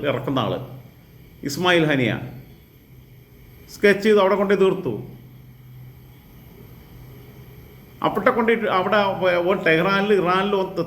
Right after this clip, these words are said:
തന്ത്രപ്രധാനമായ സു-, സുപ്രധാനമായ സുരക്ഷാ സംവിധാനങ്ങളുള്ള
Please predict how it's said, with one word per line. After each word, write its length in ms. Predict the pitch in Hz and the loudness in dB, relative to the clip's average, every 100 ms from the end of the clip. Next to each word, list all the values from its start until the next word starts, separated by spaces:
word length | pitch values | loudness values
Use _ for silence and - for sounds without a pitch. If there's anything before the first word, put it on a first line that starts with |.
| 160 | -2
തന്ത്രപ്രധാനമായ 760 | 165 208 202 185 185 185 180 196 - | -2 -2 -2 -2 -2 0 0 0 -2
സു-, 100 | - 143 - | -6 -8 -8
സുപ്രധാനമായ 1000 | 139 - - - 208 202 196 185 170 170 185 196 | -12 -16 -10 -4 0 2 0 -2 0 0 0 -2
സുരക്ഷാ 340 | 165 165 185 196 | -2 -2 0 -2
സംവിധാനങ്ങളുള്ള 680 | 185 170 165 160 151 139 | -2 -2 -2 0 -2 0